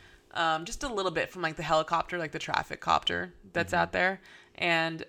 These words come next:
Speaker 1: I was surprised it's not as big of a pile of guts as I thought it was gonna be.
Speaker 2: Mm.
Speaker 1: It's just kind of in, like, one of the lanes, and all the cars have to kind of go in the other lanes
Speaker 2: Just
Speaker 1: to
Speaker 2: a
Speaker 1: get
Speaker 2: minor
Speaker 1: around it.
Speaker 2: annoyance.
Speaker 1: And it's about the width and length of, like, an S U V,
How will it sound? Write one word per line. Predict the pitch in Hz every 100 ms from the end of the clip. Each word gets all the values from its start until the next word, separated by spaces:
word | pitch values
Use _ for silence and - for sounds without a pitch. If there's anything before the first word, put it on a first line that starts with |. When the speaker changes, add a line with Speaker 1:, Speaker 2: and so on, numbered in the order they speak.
| - -
Speaker 1:
I |
was | 214
surprised | 214 - 247 277 339 -
it's | -
not | 311
as | 320
big | - 202
of | 226
a | 214
pile | - 185 196
of | 180
guts | 160 151 - -
as | 156
I | 143
thought | 98 -
it | 127
was | -
gonna | 67 60
be. | -
Speaker 2:
Mm. | 107 104 101 98 95 92 92
Speaker 1:
It's | 190
just | 285 -
kind | 226
of | 220 202
in, | - 170 175
like, | 160 -
one | 151 156
of | 151
the |
lanes, | 151 143 139 143 156 156
and | -
all | 147
the | 147
cars | - 143 143
have | 151 -
to |
kind | 151 151
of | 151 143 - - - -
go | 151
in | 147
the | 147
other | 143
lanes | 143 147
Speaker 2:
Just | 151 -
Speaker 1:
to | 170
Speaker 2:
a |
Speaker 1:
get | 151
Speaker 2:
minor | 147
Speaker 1:
around | 147 151 170
it. | 262 294
Speaker 2:
annoyance. | 175 185 - - - -
Speaker 1:
And | 202 196
it's | 208 247
about | 240 277
the | 277
width | 196 220 233
and | 208 185
length | 180 180 180
of, | 160
like, | 151
an | 160
S | 147 147 -
U | 147
V, | 139 - 175